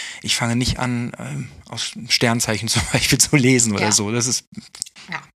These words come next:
Speaker 1: ne?
Speaker 2: Gibt's, äh, jemanden, der dich überhaupt jetzt noch, wo du so lange tätowierst und auch noch in dem Raum allein tätowierst, jemanden, der dich noch kritisiert oder mit dem du einen Aust-, auch einen kritischen Austausch hast?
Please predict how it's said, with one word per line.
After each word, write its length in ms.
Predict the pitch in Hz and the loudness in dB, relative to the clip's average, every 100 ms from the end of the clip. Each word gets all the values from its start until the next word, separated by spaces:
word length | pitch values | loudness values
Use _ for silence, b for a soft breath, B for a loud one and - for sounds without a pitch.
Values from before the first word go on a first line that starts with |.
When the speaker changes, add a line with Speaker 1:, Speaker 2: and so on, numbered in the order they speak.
| - | -6
Speaker 1:
ne? 220 | 117 120 B B B B B | -2 -4 B B B B B
Speaker 2:
Gibt's, 240 | 226 226 | -6 -4
äh, 300 | - 214 208 | 0 2 4
jemanden, 520 | 202 214 226 233 220 208 | 2 0 -2 -4 -6 -4
der 180 | 202 | -2
dich 380 | 190 208 196 - - _ _ _ | -2 -4 -4 -6 -8 _ _ _
überhaupt 460 | 196 185 160 185 185 | -12 -10 -8 -8 -6
jetzt 180 | 185 180 | -6 -6
noch, 100 | 180 | -10
wo 60 | 185 | -8
du 160 | 180 | -8
so 100 | 180 | -8
lange 280 | 170 180 220 | -6 -4 -2
tätowierst 480 | - 220 202 233 226 | -4 -4 -2 -2 -2
und 160 | 226 | -6
auch 120 | 226 226 | -4 -4
noch 140 | 214 | -6
in 80 | 214 | -8
dem 160 | 202 | -8
Raum 240 | 190 180 190 | -6 -6 -6
allein 320 | 165 175 190 | -6 -6 -6
tätowierst, 480 | 226 220 208 220 202 | -6 -6 -2 -2 -2
jemanden, 320 | 196 196 190 | -4 -4 -4
der 120 | 180 | -6
dich 360 | 175 185 - - | -6 -8 -8 -6
noch 160 | 202 185 | -4 -4
kritisiert 720 | - 196 170 - 185 254 - _ - | -8 -8 -8 -6 -4 -4 -6 _ -10
oder 400 | 175 170 165 160 _ _ - - B B B B B _ _ | -8 -6 -6 -8 _ _ -20 -20 B B B B B _ _
mit 200 | 185 180 | -8 -2
dem 160 | 190 196 | 0 0
du 80 | 180 | -2
einen 160 | 180 | -4
Aust-, 520 | - 175 185 - - - | -2 -2 -2 -6 -6 0
auch 180 | 208 | 0
einen 80 | 202 | 0
kritischen 440 | 202 240 269 - 254 | -4 -2 2 2 2
Austausch 540 | 208 226 - 220 214 208 | -2 -2 -2 -4 -4 -6
hast? 420 | 254 - - | -6 -6 -10